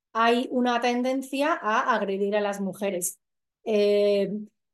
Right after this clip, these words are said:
hay una, bueno, es que claro, el alcohol, y esto lo, me lo decía una, una compañera, decía, "Bueno, vale, pero cuando los hombres se emborrachan no les da por asaltar joyerías".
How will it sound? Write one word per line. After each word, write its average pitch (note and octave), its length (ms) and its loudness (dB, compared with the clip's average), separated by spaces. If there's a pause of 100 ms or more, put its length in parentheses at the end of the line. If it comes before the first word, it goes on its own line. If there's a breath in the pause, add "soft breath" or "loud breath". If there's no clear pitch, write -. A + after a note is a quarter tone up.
hay A3+ 240 2
una, G#3 1200 2 (580)
bueno, C4 240 0
es B3+ 120 -2
que B3+ 120 0
claro, D4 360 4
el B3+ 120 4
alcohol, C#4 800 2 (300)
y A#3 200 2
esto A3+ 260 2
lo, B3+ 160 4
me A3 100 -2
lo G#3+ 80 0
decía A#3+ 460 0
una, A#3 580 0
una A3+ 400 0
compañera, A#3 480 0
decía, A3 300 0
"Bueno, A#3 280 0
vale, A#3+ 240 2
pero F#3+ 400 0
cuando F#3 220 -2
los F3+ 160 -2
hombres G3 240 -2
se A3 80 -2
emborrachan A3 560 2
no A3+ 80 2
les A#3+ 160 0
da B3+ 160 0
por A3+ 140 2
asaltar G3 400 -2
joyerías". G3+ 720 0